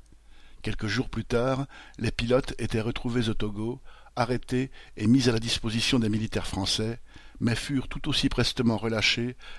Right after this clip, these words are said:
grâce à l'intervention de la ministre de la Défense d'alors, Michèle Alliot-Marie. Ces faits ont amené la juge d'instruction en charge de l'affaire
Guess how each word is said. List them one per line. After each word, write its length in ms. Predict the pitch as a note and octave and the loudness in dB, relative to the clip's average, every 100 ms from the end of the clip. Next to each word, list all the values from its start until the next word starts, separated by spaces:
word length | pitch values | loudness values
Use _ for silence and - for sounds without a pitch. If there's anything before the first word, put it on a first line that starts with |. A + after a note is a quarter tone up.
| - | -10
grâce 260 | - B2+ C#3 | -2 0 0
à 40 | |
l'intervention 600 | A2+ - A2 A#2+ B2 C#3+ | 0 0 0 0 2 2
de 120 | A2 | 2
la 80 | G2 | 2
ministre 440 | G#2+ A#2+ C3 - | 4 4 2 -2
de 80 | A2 | -4
la 60 | A2 | -2
Défense 400 | G#2+ - A2+ F#2 | -2 -2 -2 -2
d'alors, 480 | G2+ G2 G#2+ A#2 A#2 - - - | -2 -2 -2 -4 -8 -16 -12 0
Michèle 400 | A#2 - B2 - | 4 6 4 2
Alliot-Marie. 580 | G#2+ G#2 A2 G#2 E2+ E2+ - - - - - - - - - - | -2 0 0 0 -4 -10 -16 -20 -20 -20 -20 -20 -20 -20 -20 -6
Ces 220 | - - | -2 0
faits 320 | - C#3+ - - | 0 -2 -4 -4
ont 100 | G#2+ - | -2 2
amené 300 | A2+ B2 B2+ | 4 6 4
la 140 | A2 | 2
juge 200 | G#2 A#2 | -2 -2
d'instruction 600 | B2 A2+ - A2+ - C3 B2+ - - | 0 0 -2 -2 0 0 -2 -8 -6
en 100 | A2 | -2
charge 340 | - B2+ A#2 | -2 -2 -2
de 60 | A2+ | -2
l'affaire 560 | A2+ G#2+ G#2 A2+ A#2+ | -2 -2 -2 -2 -4